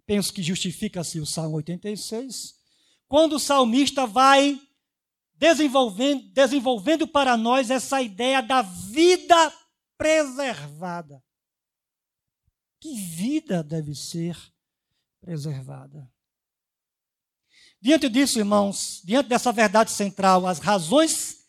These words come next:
que existem para termos confiança quando clamamos apropriadamente a Deus a respeito daquilo que nos ameaça a vida.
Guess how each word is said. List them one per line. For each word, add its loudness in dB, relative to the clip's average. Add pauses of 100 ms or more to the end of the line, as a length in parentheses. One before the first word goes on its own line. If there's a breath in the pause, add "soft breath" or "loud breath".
(260)
que -4
existem 0
para 0
termos -2
confiança -2 (1400)
quando 4
clamamos 0
apropriadamente 0
a -2
Deus -2
a -2
respeito -4
daquilo -6
que -10
nos -6
ameaça 0
a -6
vida. -12